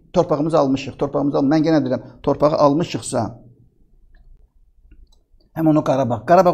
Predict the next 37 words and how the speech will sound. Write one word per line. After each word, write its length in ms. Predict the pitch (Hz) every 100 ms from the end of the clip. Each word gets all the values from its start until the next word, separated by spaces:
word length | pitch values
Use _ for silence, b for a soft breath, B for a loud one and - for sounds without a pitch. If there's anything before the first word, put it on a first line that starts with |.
| 160
onsuz 160 | 156 151
da 20 |
bizə, 140 | 135 147 -
Aran 300 | 143 156 147
Qarabağ 320 | 139 135 127
bizə 160 | 120 139
qaytarıcı 560 | 131 120 120 117 110 113
idilər. 320 | 104 98 - - -
Aran 280 | 139 123 120
Qarabağ 300 | 110 104 113 123
belə 160 | 135
gedə 160 | 123 120
bilməzdi. 420 | 113 113 113 - - - - - - -
Bizə 140 | 139 147
qaytarıcı 420 | 131 120 120 110 113
idilər. 220 | - B B
Amma 180 | - 160
heç 220 | 160 214 -
kim 140 | 143
demir 220 | 170 165
ki, 80 | -
müharibə 400 | 127 143 135 139
nədən 300 | 147 139 156
başlayıb? 460 | 123 113 - 113 - b b -
Müharibə 260 | 135 147 143
başlayıb 380 | 127 139 165 160
iyirmi 260 | 135 127
səkkiz, 320 | 131 - 151 -
iyirmi 220 | 131 123
doqquz 240 | 123 139
il 100 | 135
bundan 260 | 123 127 131
əvvəl. 320 | 110 120 113 - - _ _ _ _ _ _ _ b b b b b _ _ _ _ -
Dağlıq 320 | 147 160 170
Qarabağdan 540 | 139 131 113 104 107 113
başlayıb 320 | 110 - 107
müharibə. 460 | 107 107 110 -